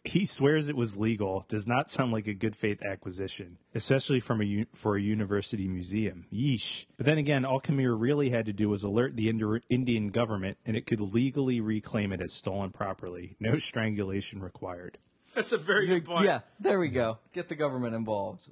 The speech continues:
Speaker 3: Less silken cords.
Speaker 1: Plus, uh, who doesn't love a good finger, finger banging flashback, I guess? <laughs>
Speaker 2: Sure.
Speaker 3: Yeah. We loved it.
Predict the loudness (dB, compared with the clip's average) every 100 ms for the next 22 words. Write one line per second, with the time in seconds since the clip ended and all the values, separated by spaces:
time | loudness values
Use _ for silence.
0 | _ 0 0 2 2 0 2 2 2 2
1 | 2 0 -4 -6 -8 -10 _ 6 8 8
2 | 6 8 6 6 4 6 4 6 2 4
3 | 4 4 4 0 -4 4 6 6 6 4
4 | 2 0 0 0 0 -4 -4 -4 -4 -2
5 | -4 -4 -12 -10 -12 -12 -14 -14 _ _
6 | _ 0 8 10 8 2 4 8 8 6
7 | 2 _ _ _ _ _ 6 8 10 10
8 | 10 6